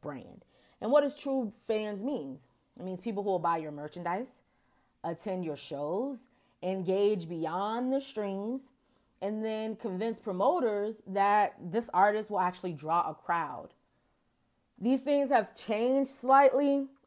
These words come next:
in this streaming era. Again, we're, we're looking at passive vers-, versus active. Um, but the rule of one K should be the primary focus of any successful strategy.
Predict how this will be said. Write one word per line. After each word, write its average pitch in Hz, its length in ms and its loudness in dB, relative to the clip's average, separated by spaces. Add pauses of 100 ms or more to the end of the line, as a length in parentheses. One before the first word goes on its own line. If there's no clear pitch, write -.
in 226 140 2
this 226 180 4
streaming 262 480 0
era. 269 400 0 (720)
Again, 214 360 -2
we're, 196 200 2
we're 190 140 2
looking 220 320 0
at 180 180 -4
passive 226 680 4
vers-, 190 260 2 (140)
versus 175 440 2
active. 247 600 4 (1000)
Um, 175 440 -2
but 214 640 6
the 196 160 0
rule 269 400 6
of 226 80 6
one 214 260 0
K 220 340 4
should 208 280 0
be 220 180 2
the 202 100 0
primary 208 640 -2
focus 202 500 0
of 165 160 -2 (100)
any 220 340 0
successful 185 840 -4
strategy. 156 580 -4